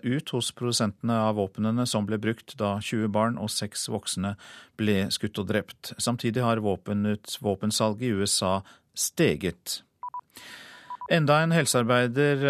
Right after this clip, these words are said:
er blitt drept i Peshawar nord i Pakistan. Seks kvinner som arbeider for å bekjempe polio har dermed blitt drept det siste døgnet. Det er ukjent hvem som står bak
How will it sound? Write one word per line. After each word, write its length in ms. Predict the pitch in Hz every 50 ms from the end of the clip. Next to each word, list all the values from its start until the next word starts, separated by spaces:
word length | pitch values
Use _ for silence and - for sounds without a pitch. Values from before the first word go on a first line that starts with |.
| 139 135 127
er 100 | 120 123
blitt 180 | 123 127 - 117
drept 240 | 120 120 - - -
i 100 | 120 113
Peshawar 600 | - - 123 - - 113 107 101 104 117 123 127
nord 300 | 123 110 107 107 117 113
i 120 | 113 113
Pakistan. 720 | 110 - 110 95 - 110 - - - 123 127 139 139 123 101
Seks 300 | - - 123 113 - -
kvinner 320 | - 135 113 98 110 120 120
som 240 | - 120 113 110
arbeider 380 | 113 113 107 107 101 98 110 107
for 140 | - - 110 107
å 60 | 101
bekjempe 340 | 110 - - 104 95 - 107
polio 380 | - - 104 98 95 104 120 120
har 260 | 120 110 107 104 101
dermed 300 | 98 107 95 95 101 101
blitt 160 | 104 107 -
drept 320 | 104 113 113 - - -
det 140 | - 107 104
siste 440 | - 110 101 - - - 95 98 98
døgnet. 400 | 98 107 98 95 98 120 131 127 - - - - - - - _ -
Det 60 | 117 117
er 60 | 127
ukjent 280 | 107 - - 113 113 101 101
hvem 140 | 98 95 -
som 180 | - 110 101
står 240 | 101 - - 113 107
bak 320 | 92 95 92 92 92 -